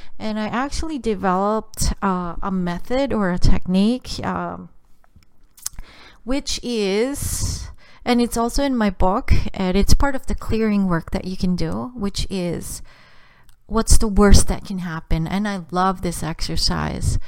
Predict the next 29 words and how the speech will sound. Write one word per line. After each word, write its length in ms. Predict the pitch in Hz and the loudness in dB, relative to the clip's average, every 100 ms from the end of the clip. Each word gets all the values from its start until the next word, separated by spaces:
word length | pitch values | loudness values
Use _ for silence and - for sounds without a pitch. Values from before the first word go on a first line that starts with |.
| - - - - - - | -8 -20 -20 -20 -6 2
because 260 | 240 254 | 6 6
for 160 | - 302 | 6 4
years 760 | 233 214 262 262 190 175 - | 4 6 8 8 6 2 -2
I 300 | 214 208 208 | -2 0 4
was 260 | 214 - - | 6 6 6
just 680 | 214 208 - - - - - - - - - - - | 2 0 -4 -10 -8 -8 -8 -12 -16 -20 -20 -18 -12
fearing 800 | - 269 311 302 208 165 202 165 | 2 6 8 8 6 2 0 -4
things, 680 | - 180 170 165 165 - | -2 2 2 2 -2 -4
you 140 | 208 208 | -4 -2
know, 240 | 220 254 | 0 0
and, 180 | 208 196 | 0 2
um, 160 | 185 180 | 0 0
I 80 | |
didn't 280 | 185 247 240 | 2 2 2
allow 380 | 208 185 175 180 | 0 0 0 2
myself 380 | 175 170 170 - | 2 4 4 8
to 120 | - | 6
fear. 640 | - 185 170 156 160 - - - | 6 4 4 2 0 -4 -8 0
I 120 | 180 | 2
literally 580 | 180 180 185 180 170 160 | 4 2 0 0 0 2
didn't. 480 | 175 170 165 - - | 2 2 -2 2 2
And 140 | 202 | 2
I 40 | 196 | -2
realized, 800 | 202 269 339 - 160 - - 226 | -2 -6 -2 0 2 0 0 0
you 40 | |
know 120 | 240 | 0
what? 360 | 269 320 - - - - - - - - | 0 2 0 -4 -14 -16 -20 -20 -12 2
What 180 | 285 294 | 4 6
if 500 | 294 - - - | 4 4 2 0